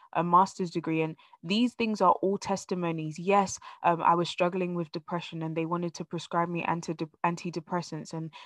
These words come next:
yes, they were worried about my mental health. And yes, um, trauma caused so many different levels of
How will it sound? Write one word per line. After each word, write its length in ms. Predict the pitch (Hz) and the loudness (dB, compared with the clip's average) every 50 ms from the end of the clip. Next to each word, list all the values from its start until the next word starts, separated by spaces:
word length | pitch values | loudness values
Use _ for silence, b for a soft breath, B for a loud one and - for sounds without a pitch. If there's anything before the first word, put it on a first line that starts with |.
| B - | B 2
yes, 300 | 165 170 180 185 - - | 6 6 6 6 4 2
they 120 | - 175 | 0 0
were 140 | 175 175 170 | 2 2 2
worried 400 | 165 170 170 170 170 175 175 165 | 4 4 4 4 4 2 0 0
about 240 | 165 156 160 160 - | 0 0 0 0 0
my 140 | 170 165 160 | -2 -2 -4
mental 360 | 165 165 165 165 - 165 160 | -4 -4 -6 -6 -6 -6 -4
health. 280 | 156 170 160 160 156 | -2 0 -2 -2 -2
And 200 | 165 156 156 160 | -6 -6 -4 0
yes, 320 | 165 180 185 185 180 180 - B B B B B - | 4 4 6 4 4 2 -2 B B B B B 2
um, 300 | - 165 160 160 160 156 - - | 4 4 4 2 -2 -6 -10 -12
trauma 380 | - - - 190 190 185 180 175 | -4 0 2 2 4 4 2 0
caused 320 | - - - 170 170 - | 0 0 0 0 0 2
so 160 | - 185 175 | 2 2 2
many 240 | 180 180 175 175 170 | 2 2 0 -2 -2
different 500 | 165 - - 180 180 - - 185 170 156 | -2 0 0 0 0 2 0 -2 -2 0
levels 380 | 165 170 196 170 170 165 156 165 | 0 0 0 0 -2 -4 -4 -4
of 100 | 160 | -4